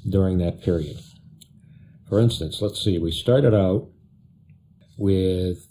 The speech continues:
a trip, uh, with a camper all the way from Midland, Michigan to California and down to the Grand Canyon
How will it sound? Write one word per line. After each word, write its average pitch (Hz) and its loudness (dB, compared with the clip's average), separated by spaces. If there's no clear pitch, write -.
a 104 -8
trip, 139 2
uh, 95 -8
with 98 -2
a 92 -2
camper 131 2
all 107 0
the 104 2
way 104 2
from 95 -2
Midland, 101 0
Michigan 92 -4
to - -10
California 101 -8
and 90 -10
down 92 -8
to 92 -6
the 78 -14
Grand 95 -8
Canyon 98 -6